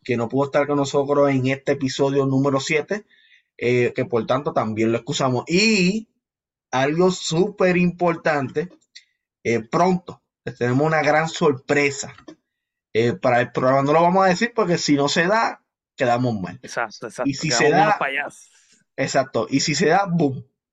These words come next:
Speaker 1: sea, que estamos seguros que si se llega a dar lo que la producción, lo que el elenco, tanto Tonian como este servidor, eh, estamos pli-, planificando, ideando,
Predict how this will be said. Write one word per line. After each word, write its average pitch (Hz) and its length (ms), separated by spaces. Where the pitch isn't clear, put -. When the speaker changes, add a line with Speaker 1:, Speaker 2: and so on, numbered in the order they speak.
Speaker 1:
sea, 127 260
que 120 160
estamos 143 320
seguros 185 280
que 165 80
si 156 160
se 131 240
llega 165 300
a 135 80
dar 135 200
lo 127 160
que 127 80
la 123 140
producción, 180 760
lo 117 140
que 123 80
el 120 60
elenco, 165 520
tanto 135 440
Tonian 160 720
como 120 180
este 131 180
servidor, 151 600
eh, 120 220
estamos 131 580
pli-, 147 160
planificando, 143 800
ideando, 143 680